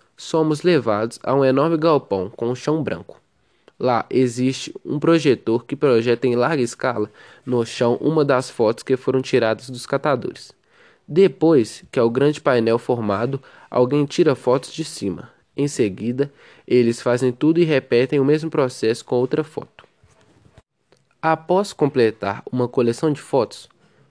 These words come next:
o projeto está terminado. Vic vai para Londres leiloar as obras.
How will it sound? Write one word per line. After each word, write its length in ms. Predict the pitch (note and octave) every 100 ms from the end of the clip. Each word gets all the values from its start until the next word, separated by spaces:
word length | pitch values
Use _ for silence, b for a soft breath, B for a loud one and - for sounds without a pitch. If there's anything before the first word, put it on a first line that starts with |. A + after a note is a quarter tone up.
| -
o 100 | C3+
projeto 460 | - B2+ A#2+ A2
está 220 | A2+ - B2+
terminado. 600 | C3+ D3 C3 F#2 - - _ b b b b _
Vic 360 | A#2 A#2+ A2 A2+
vai 160 | A#2
para 260 | A#2 A#2+ A2
Londres 460 | G2+ A2 A#2 C3
leiloar 520 | - B2 C3+ A#2 G#2+ B2
as 220 | C3 A#2
obras. 420 | F2 - -